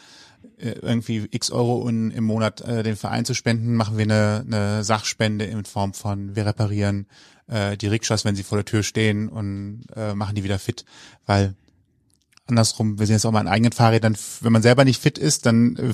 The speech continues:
wirkt das immer wie große, <laughs> unüberwindbare Hindernisse und derjenige, der Ahnung hat, der tauscht halt eine Kette innerhalb von zehn Minuten fertig aus,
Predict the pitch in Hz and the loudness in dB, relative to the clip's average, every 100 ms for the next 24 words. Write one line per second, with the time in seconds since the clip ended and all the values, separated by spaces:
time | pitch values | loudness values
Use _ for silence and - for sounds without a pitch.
0 | - 131 123 - 120 117 - 110 135 - | 2 2 2 2 2 2 2 2 4 4
1 | 131 135 131 139 123 117 160 147 135 127 | 4 6 6 6 6 6 6 6 6 6
2 | 135 147 147 147 - 151 - - - - | 4 4 2 2 2 0 0 -16 -14 -4
3 | 120 123 120 117 113 123 110 113 - 117 | 0 4 4 4 4 4 4 2 0 -4
4 | - 113 113 113 113 - 113 120 107 101 | 2 2 2 0 -2 -2 -2 0 0 0
5 | - 101 - 107 110 - 107 101 104 101 | 0 -4 -2 -2 -2 -4 -4 -2 -4 -4
6 | 107 120 | 0 0